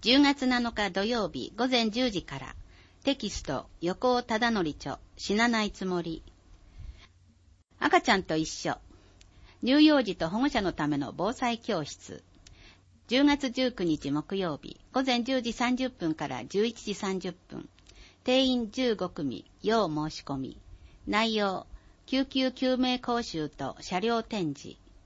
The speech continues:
紙芝居と読み語りアンドパネルシアター。十月十四日土曜日、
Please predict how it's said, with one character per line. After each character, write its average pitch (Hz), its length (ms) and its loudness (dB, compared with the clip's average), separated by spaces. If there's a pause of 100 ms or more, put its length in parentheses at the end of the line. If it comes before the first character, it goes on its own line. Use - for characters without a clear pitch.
(1160)
紙 247 220 4
芝 285 220 4
居 247 100 2
と 185 80 0
読 202 140 0
み 226 180 0
語 202 160 -2
り 196 120 -2
ア 185 80 0
ン 190 40 -2
ド 185 100 -4
パ 185 140 -4
ネ 233 120 0
ル 262 80 -2
シ 247 180 -4
ア 151 100 -2
タ - 400 -12
ー。 - 40 -20 (840)
十 254 180 4
月 269 280 2
十 233 240 2
四 170 160 -2
日 - 300 -6
土 175 120 -2
曜 220 240 2
日、 107 240 -8